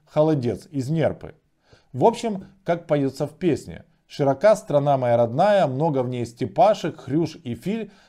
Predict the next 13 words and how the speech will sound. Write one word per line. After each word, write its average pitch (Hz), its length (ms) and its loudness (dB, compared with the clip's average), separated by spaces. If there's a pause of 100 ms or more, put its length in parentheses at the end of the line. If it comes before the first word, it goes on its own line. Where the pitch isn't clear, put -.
Я 147 140 -4
другой 151 420 0
такой 180 340 -2
страны 139 340 -4
не 123 120 -6
знаю, 143 360 0
где 113 140 -2
так 110 220 -8
много 139 400 -2
разных 117 460 0
простофиль». 98 680 -10 (480)
И 135 100 -2
знаете, 175 500 0